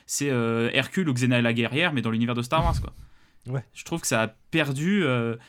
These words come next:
Speaker 1: eh ben, ce que tu dis, peut-être que c'était un accident, ouais, le, le charme qu'on avait, euh, au début. Et là, ça y est, le, le charme, il est rompu, on est sur quelque chose qui, moi, m-,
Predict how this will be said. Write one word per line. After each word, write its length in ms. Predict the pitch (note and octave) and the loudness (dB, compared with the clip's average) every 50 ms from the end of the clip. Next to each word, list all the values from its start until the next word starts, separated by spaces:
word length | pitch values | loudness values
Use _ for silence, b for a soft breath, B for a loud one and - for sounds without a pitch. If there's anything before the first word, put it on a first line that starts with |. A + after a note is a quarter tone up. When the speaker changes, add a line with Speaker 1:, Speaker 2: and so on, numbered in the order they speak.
| B B B | B B B
Speaker 1:
eh 100 | C3 C3+ | -2 0
ben, 380 | C3+ C#3 C3 C3 C3+ C3+ B2+ B2 - - | 2 4 4 4 4 2 0 -4 -8 -12
ce 100 | - - | -8 -6
que 40 | D#3 | -4
tu 100 | D3 G3+ | -2 0
dis, 100 | A#3+ A#3+ | -2 0
peut-être 180 | - C#3+ B2 | -2 -4 -2
que 80 | - C3+ | -2 -2
c'était 180 | B2+ C3 B2+ | -2 2 2
un 80 | D3 D3 | 2 2
accident, 440 | D3+ D3+ - - G#3+ F#3 G3 G3+ F#3+ | 2 0 0 0 2 2 2 2 2
ouais, 100 | D#3+ C3+ | 2 2
le, 280 | B2+ A#2+ A#2+ A#2+ A#2+ A#2+ B B B | 2 2 0 -2 -4 -6 B B B
le 140 | C#3 C#3+ | 0 0
charme 380 | C3 B2+ - F3 F3+ F3+ D3+ B2 | 2 4 4 4 4 4 2 -4
qu'on 160 | B2 - C3 | -4 0 0
avait, 240 | B2 A#2+ A#2+ C#3 C#3 | 0 2 2 0 0
euh, 180 | C3 B2 A#2+ A#2+ | 0 0 0 2
au 100 | A#2+ B2+ | 2 2
début. 340 | C#3+ D#3+ C#3+ C#3 C#3+ - _ - | 2 2 0 -2 -6 -6 _ -4
Et 120 | - B2 | -2 2
là, 160 | A#2 B2 C3+ | 4 2 2
ça 160 | - - C#3+ | 2 0 -2
y 80 | A#2+ B2 | 0 0
est, 100 | C3+ C#3 | 0 0
le, 180 | A#2+ A#2 G#2+ - B B B B B | -2 -4 -6 -8 B B B B B
le 60 | C3+ C3 | -2 -2
charme, 240 | B2+ D#3+ D3+ D3+ D3+ | 2 2 2 2 2
il 100 | C#3+ C#3+ | 2 2
est 60 | C#3 | 2
rompu, 440 | C3+ C#3+ C3+ B2+ - F3+ G3+ G#3 F#3 | 2 0 0 0 0 0 0 2 2
on 140 | D3+ B2+ | 2 2
est 80 | B2 B2+ | 2 0
sur 140 | B2+ C#3 B2 | 0 -2 -2
quelque 160 | B2+ B2 A#2+ | -4 -4 -2
chose 180 | - D#3+ F3 - | -2 -6 -6 -6
qui, 160 | - - A#2+ | -6 -2 0
moi, 220 | A#2 A#2+ C3 C#3+ | 0 2 0 0
m-, 260 | D#3 C#3+ B2 A#2 A2+ | -2 -2 -4 -4 -6